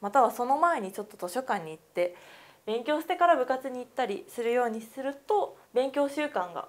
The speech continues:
夏休みでもつけられるかなと思います。本当に三十分でも一時間でも構わないので、えー、ちょっと勉強して、で、また部活もする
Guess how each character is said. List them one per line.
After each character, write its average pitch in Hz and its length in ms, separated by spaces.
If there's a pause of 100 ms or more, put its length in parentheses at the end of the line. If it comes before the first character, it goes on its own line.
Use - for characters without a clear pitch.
夏 202 200
休 240 220
み 185 100
で 165 80
も 156 160
つ - 120
け 214 120
ら 196 120
れ 202 100
る 180 80
か 160 160
な 165 100
と - 140
思 - 120
い - 60
ま 196 160
す。 - 160 (580)
本 302 120
当 320 100
に 294 240
三 302 240
十 349 100
分 226 260
で 165 60
も 160 160 (180)
一 226 220
時 262 100
間 202 220
で 170 80
も 156 220
構 226 260
わ 240 140
な 190 160
い 180 60
の 180 140
で、 262 300 (460)
え 196 120
ー、 196 60
ち 339 60
ょ 359 40
っ 349 40
と 254 100
勉 202 220
強 208 160
し - 80
て、 - 320 (400)
で、 415 80
ま 370 100
た 294 120
部 233 100
活 220 220
も 190 100
す 190 120
る - 220